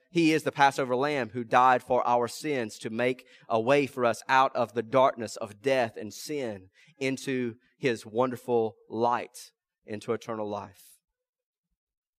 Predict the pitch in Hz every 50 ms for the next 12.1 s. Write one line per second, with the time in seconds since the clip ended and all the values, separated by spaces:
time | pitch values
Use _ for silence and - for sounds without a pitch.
0 | _ - - 147 160 185 196 196 180 139 156 160 - - 123 120 123 139 147 139
1 | 135 151 143 123 113 101 - - - 87 - _ - - 151 143 151 151 - 143
2 | - - 147 139 - 127 117 131 143 147 156 160 160 175 _ _ _ _ _ _
3 | _ _ _ _ _ 147 117 135 135 131 135 - - _ _ _ _ _ _ _
4 | _ _ _ _ _ _ _ _ _ _ _ _ _ 120 127 131 120 135 156 165
5 | 185 190 190 175 143 139 - 127 135 143 139 139 139 139 135 131 127 - _ _
6 | _ _ _ _ - - - 143 117 113 117 131 135 135 - - - - - _
7 | _ _ _ _ _ _ _ - - 151 143 143 143 143 143 143 147 151 147 147
8 | - - - - _ _ _ _ _ _ _ _ _ _ _ - 117 117 117 113
9 | 110 110 110 107 110 104 101 _ 117 113 101 123 123 123 127 135 139 135 143 151
10 | 160 160 - - - - - _ _ _ _ _ _ _ _ _ _ _ - -
11 | - 156 139 117 104 120 131 123 120 117 110 - - - 117 104 - - - 90
12 | 90 90